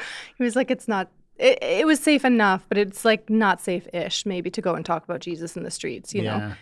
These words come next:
Speaker 2: Um, and he just was like, "Why are you doing this?" And I thought, I would, just went to the Romans passage, "Well, if not me, then who? And if not now,
Speaker 1: Mm.
Speaker 2: then when? And if, if no one goes to,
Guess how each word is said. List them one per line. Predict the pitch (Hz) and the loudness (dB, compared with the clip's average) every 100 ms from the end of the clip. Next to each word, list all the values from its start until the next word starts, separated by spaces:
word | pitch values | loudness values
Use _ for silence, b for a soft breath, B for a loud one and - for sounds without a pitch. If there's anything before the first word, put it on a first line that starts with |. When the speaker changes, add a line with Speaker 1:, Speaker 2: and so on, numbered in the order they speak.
| B | B
Speaker 2:
Um, | 196 190 170 - | 0 0 -2 -4
and | 208 208 | -2 0
he | 214 202 190 | 0 0 -2
just | - 208 - - | -2 -4 -4 -8
was | 202 196 190 | -6 -4 -4
like, | 185 | -4
"Why | - 202 247 | -4 -2 0
are | 254 | 0
you | 190 180 160 - | -2 -4 -8 -4
doing | 202 285 254 | -2 0 -2
this?" | 170 190 - | -2 -6 -8
And | 196 | -6
I | 190 | -2
thought, | 196 180 170 | 0 2 2
I | 190 | 0
would, | 196 | 0
just | 208 208 | -2 0
went | 254 254 | 2 4
to | 254 | 2
the | 214 | 4
Romans | 226 320 294 | 4 4 2
passage, | 226 214 214 | 2 2 2
"Well, | 226 | 2
if | 233 | 4
not | 262 240 | 4 6
me, | 240 294 | 4 4
then | 294 262 | 2 2
who? | 247 262 339 262 | 4 4 2 2
And | 214 | 2
if | 208 | 2
not | 240 220 | 4 4
now, | 226 226 233 | 6 6 6
Speaker 1:
Mm. | |
Speaker 2:
then | 240 240 | 4 4
when? | 247 311 254 | 4 6 4
And | 202 | 2
if, | 202 - - | 0 -4 -4
if | 208 | 0
no | 220 240 | 4 6
one | 254 | 6
goes | 247 240 | 4 2
to, | 240 | 0